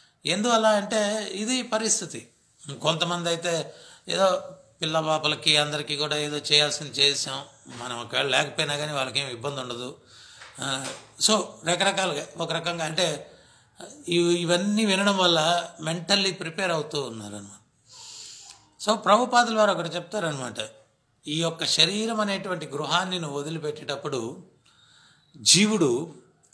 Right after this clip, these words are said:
ముఖంలో నవ్వుతోటి వదిలిపెట్టాలంట. ఆ నవ్వుతో ఎప్పుడు వదిలిపెట్టగలడు అంటే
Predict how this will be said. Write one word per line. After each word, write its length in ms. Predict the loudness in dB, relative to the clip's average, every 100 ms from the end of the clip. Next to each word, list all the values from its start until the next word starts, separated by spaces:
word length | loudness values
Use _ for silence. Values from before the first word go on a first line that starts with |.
| _ _ _ _ _ -12
ముఖంలో 600 | -2 0 4 4 6 4
నవ్వుతోటి 720 | 6 4 4 2 -2 -2 -4
వదిలిపెట్టాలంట. 800 | -4 -4 -6 -8 -8 -8 -4 -6
ఆ 240 | -2 0
నవ్వుతో 560 | 4 4 4 2 2 2
ఎప్పుడు 400 | 2 -2 -2 0
వదిలిపెట్టగలడు 920 | 2 0 -2 -4 -2 -2 0 0 0
అంటే 580 | 0 0 2 2 0 -4